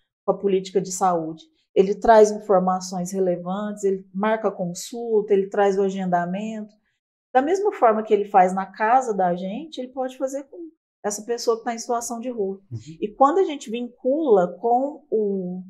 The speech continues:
Speaker 1: o agente de saúde, a gente, assim, na nossa casa, é ótimo a, a, a,
Speaker 2: Você
Speaker 1: a
Speaker 2: cria,
Speaker 1: gente
Speaker 2: você
Speaker 1: se
Speaker 2: cria
Speaker 1: sen-,
Speaker 2: confiança, né?
Speaker 1: isso. E a gente se sente muito mais atendido.
Speaker 2: Uhum.
Speaker 1: Com eles é a mesma
Speaker 2: Às vezes,
Speaker 1: coisa.
Speaker 2: eles, às vezes eles vão sentir até mais à vontade pra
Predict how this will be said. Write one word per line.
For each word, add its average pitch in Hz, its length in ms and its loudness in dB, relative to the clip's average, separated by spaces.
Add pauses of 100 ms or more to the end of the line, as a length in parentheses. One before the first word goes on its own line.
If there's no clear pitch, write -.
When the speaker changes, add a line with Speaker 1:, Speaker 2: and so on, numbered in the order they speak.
(440)
Speaker 1:
o 190 100 2
agente 196 400 2
de - 60 -12
saúde, 220 400 6
a 220 120 4
gente, 240 280 -8
assim, 269 180 -8
na 208 120 -4
nossa 208 300 -4
casa, 214 720 -6 (800)
é 294 120 4
ótimo 233 580 6 (160)
a, 185 80 8
a, 170 680 2
a, 165 60 -2
Speaker 2:
Você 160 100 -6
Speaker 1:
a 165 80 -12
Speaker 2:
cria, 185 200 4
Speaker 1:
gente 220 240 2
Speaker 2:
você - 180 -2
Speaker 1:
se - 40 0
Speaker 2:
cria 196 120 6
Speaker 1:
sen-, 214 120 2
Speaker 2:
confiança, 196 420 -4
né? 185 140 -4
Speaker 1:
isso. 233 440 -12
E 214 80 4
a 214 80 8
gente 220 200 -2
se 240 140 -10
sente 247 320 -6
muito 254 380 -6
mais 220 240 0
atendido. 196 580 -4
Speaker 2:
Uhum. 139 220 -8 (220)
Speaker 1:
Com 311 120 -6
eles 262 220 2
é 254 60 2
a 254 60 0
mesma 262 280 0
Speaker 2:
Às - 120 -20
vezes, - 0 - (460)
Speaker 1:
coisa. 175 60 4
Speaker 2:
eles, 165 160 2
às 147 60 -4
vezes 175 160 2
eles 175 120 -2
vão 180 100 -6
sentir 165 220 -10
até 170 120 -6
mais 175 160 -4
à 180 60 -2
vontade 180 600 -4
pra 165 280 -6